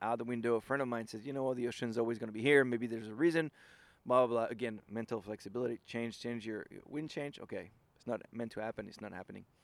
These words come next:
So there's a team of two French guys that were coming to California. I said, "Look,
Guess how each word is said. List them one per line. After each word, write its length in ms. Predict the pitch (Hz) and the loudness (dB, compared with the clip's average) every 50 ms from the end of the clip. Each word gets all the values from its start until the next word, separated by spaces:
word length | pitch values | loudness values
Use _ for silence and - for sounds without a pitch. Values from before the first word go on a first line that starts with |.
| _ - - - _ _ _ _ - - - - - _ | _ -20 -20 -20 _ _ _ _ -20 -20 -20 -20 -20 _
So 320 | - - 156 170 165 - - - _ _ | 8 12 12 12 12 10 6 -4 _ _
there's 240 | - 131 160 160 143 | 4 6 6 6 6
a 40 | 143 | 2
team 220 | - - 233 247 | -2 -4 -4 -2
of 180 | 185 127 - - | -2 -2 -4 -6
two 180 | - - 175 165 | -6 -6 -6 -6
French 280 | - - 156 147 135 - | -6 -8 -8 -8 -8 -8
guys 240 | - 143 196 311 330 | -8 -8 -8 -6 -6
that 80 | 214 127 | -6 -6
were 100 | 107 110 | -6 -6
coming 320 | - - 120 117 113 113 - | -6 -6 -6 -6 -6 -8 -8
to 140 | - 110 | -8 -10
California. 560 | 113 - 107 110 113 - - 175 170 147 123 110 | -8 -4 -4 -4 -4 -4 -4 -6 -4 -4 -6 -8
I 40 | |
said, 200 | 104 - 120 113 | -6 -6 -6 -4
"Look, 260 | 120 151 165 - - | 0 0 0 0 -2